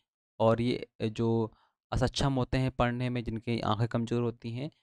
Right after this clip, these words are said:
या नहीं दिखाई देता है उनको, उनके लिए ये लिपि बनाई जाती है। आपने ट्रेनों में, बसों में, है ना, बड़े-बड़े संस्थाओं में ये लिपि देखी होगी। तो आगे कहता है विश्व ब्रेल लिपि, यानी विश्व ब्रेल दिवस, चार जनवरी को ये दिवस मनाया जाता है।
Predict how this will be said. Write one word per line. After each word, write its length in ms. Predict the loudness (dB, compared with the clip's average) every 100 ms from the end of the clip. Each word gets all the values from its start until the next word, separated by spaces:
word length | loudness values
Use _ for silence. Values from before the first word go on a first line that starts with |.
| _ _ 2
या 220 | 4 4
नहीं 280 | 4 2 2
दिखाई 280 | 0 0 -2
देता 180 | 0 -2
है 60 |
उनको, 160 | -2 -2
उनके 280 | 0 2 4
लिए 240 | 4 4
ये 60 | 4
लिपि 280 | 2 2
बनाई 180 | 4 4
जाती 260 | 4 2 -2
है। 80 | -4 _ _ 0
आपने 220 | 2 2
ट्रेनों 440 | 0 2 4 6 4
में, 340 | 4 2 2
बसों 360 | 2 2 0 -2
में, 300 | -2 -2 -6 -12 _ _ -2
है 40 |
ना, 80 | 0
बड़े-बड़े 380 | 2 2 2 0
संस्थाओं 420 | -2 -4 0 0
में 120 | 0
ये 120 | 0 -2
लिपि 300 | -2 -2 -2
देखी 440 | -4 -2 -2 -2 _ _ -2
होगी। 260 | -2 -2 -12 _ _ _ _ _
तो 60 | 0
आगे 180 | 2 2
कहता 260 | 0 0 2
है 200 | 2 0 _ -20 _ -2
विश्व 380 | 0 2 2 2
ब्रेल 340 | 4 6 4
लिपि, 340 | 2 0 -2 -2 -14 -6
यानी 200 | 2 4
विश्व 280 | 4 2 2
ब्रेल 360 | 4 4 4 0 _ _ _ -4
दिवस, 360 | 0 2 0 _ _ _ _
चार 320 | 4 6 6 6
जनवरी 360 | 4 4 2
को 200 | 2 2
ये 340 | 4 4 4 0
दिवस 340 | 2 2 2
मनाया 340 | 0 0 2 2
जाता 220 | 0 0
है। 180 | -2